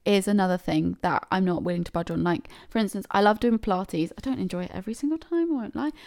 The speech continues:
but I do love it. I love, like, being able to exercise and enjoying that and having that in my life. Not willing to budge on that. That's going to stay in my life. I'm not moving it.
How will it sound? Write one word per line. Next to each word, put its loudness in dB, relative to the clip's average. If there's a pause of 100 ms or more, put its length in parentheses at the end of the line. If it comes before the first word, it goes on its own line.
(100)
but -2
I 4
do 4
love 4
it. 2
I 0
love, 2 (360)
like, 0
being 2
able -2
to -4
exercise -6
and -4
enjoying -2
that -2 (100)
and -2
having -4
that -4
in -4
my -4
life. -4 (140)
Not 2
willing 0
to -12
budge -2
on -4
that. -4
That's -2
going -4
to -14
stay -4
in -2
my -4
life. -6
I'm -6
not -4
moving -4
it. -10